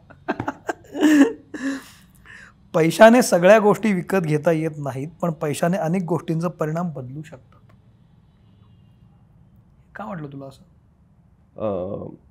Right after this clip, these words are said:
Speaker 2: पैशाने सुख विकत घेता येत नाही, हां, पैशाने हे करता येत नाही. माझं त्याच्या उपर थोडंसं म्हणणं आहे, अगदी बरोबर आहे, आनंद घेता येत नाही, सुख घेता येत नाही. पण माझ्याकडे समजा, म-, समजा मला out of the way जाऊन कुणाला तरी मदत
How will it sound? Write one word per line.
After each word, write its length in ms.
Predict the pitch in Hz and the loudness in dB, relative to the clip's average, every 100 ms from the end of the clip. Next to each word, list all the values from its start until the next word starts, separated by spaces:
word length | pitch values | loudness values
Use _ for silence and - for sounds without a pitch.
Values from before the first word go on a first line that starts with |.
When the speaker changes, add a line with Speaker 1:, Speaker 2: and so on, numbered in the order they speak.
| - | -6
Speaker 2:
पैशाने 380 | 135 139 139 139 | -6 -6 -8 -8
सुख 320 | 143 135 135 | -10 -12 -10
विकत 220 | 131 123 | -10 -8
घेता 340 | 113 110 107 | -8 -10 -8
येत 200 | 104 101 | -8 -8
नाही, 280 | 104 98 101 95 | -10 -10 -10 -14
हां, 460 | - _ 120 202 | -18 _ -8 -6
पैशाने 560 | 139 - - 104 110 110 | -6 -12 -10 -10 -10 -10
हे 180 | 107 120 | -10 -10
करता 320 | 110 101 104 | -10 -10 -10
येत 220 | 98 95 | -12 -12
नाही. 240 | 98 95 120 _ _ _ _ _ - | -16 -16 -18 _ _ _ _ _ -20
माझं 320 | 101 196 202 | -16 -16 -16
त्याच्या 300 | 240 214 226 | -16 -12 -8
उपर 300 | 196 156 196 190 | -8 -8 -10 -10
थोडंसं 360 | 156 139 135 | -10 -10 -10
म्हणणं 240 | 123 107 104 | -10 -8 -8
आहे, 80 | 147 | -8
अगदी 120 | 294 | -10
बरोबर 320 | 247 98 98 | -10 -8 -10
आहे, 100 | 98 | -12
आनंद 260 | 107 123 135 | -12 -10 -12
घेता 280 | 107 104 | -12 -14
येत 100 | 104 101 | -14 -12
नाही, 100 | 110 | -14
सुख 160 | 107 113 104 | -14 -16 -16
घेता 200 | 98 73 | -16 -16
येत 200 | 67 - | -20 -20
नाही. 100 | - - | -18 -12
पण 100 | 202 | -10
माझ्याकडे 480 | 170 123 175 175 | -8 -8 -10 -10
समजा, 520 | 185 135 120 123 101 156 - _ _ _ _ _ _ _ _ _ _ _ _ _ _ _ _ _ _ _ _ _ - | -12 -12 -10 -8 -8 -10 -18 _ _ _ _ _ _ _ _ _ _ _ _ _ _ _ _ _ _ _ _ _ -10
म-, 220 | 143 - - | -8 -8 -2
समजा 300 | 180 196 113 64 - | 0 4 2 2 -6
मला 540 | 120 135 156 160 170 131 | 0 2 2 2 2 0
out 280 | 120 139 156 | -2 -2 -6
of 160 | 147 | -4
the 120 | 143 | -6
way 120 | 131 120 | -4 -6
जाऊन 220 | 120 151 | -6 -8
कुणाला 320 | 127 117 117 | -8 -8 -8
तरी 100 | 156 | -10
मदत 240 | 139 104 | -10 -10